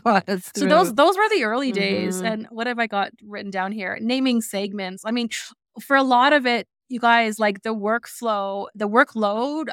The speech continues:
Speaker 2: of the magazine and the coordination of photos and submissions and consents, all that, like, it was incredible. And we, we, like, haphazardly, when we first launched, "Okay,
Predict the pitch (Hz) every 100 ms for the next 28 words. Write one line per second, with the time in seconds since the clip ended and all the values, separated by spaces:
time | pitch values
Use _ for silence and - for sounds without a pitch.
0 | - 202 185 185 180 202 208 208 196 190
1 | 196 220 220 196 185 - 220 226 202 196
2 | 190 226 214 - 185 180 180 175 - -
3 | _ _ 240 233 220 202 185 185 - 196
4 | 214 - 208 185 185 185 175 - 196 -
5 | 214 208 - - 233 240 214 185 180 202
6 | - 254 294 262 214 - 202 185 175 185
7 | 214 208 196 240 233 233 226 196 _ _
8 | _ _ _ _ 202 240 247 - _ 214
9 | 202 196 220 220 226 247 247 202 196 190
10 | - _ _ 214 233 233 226 - 226 208
11 | 185 208 262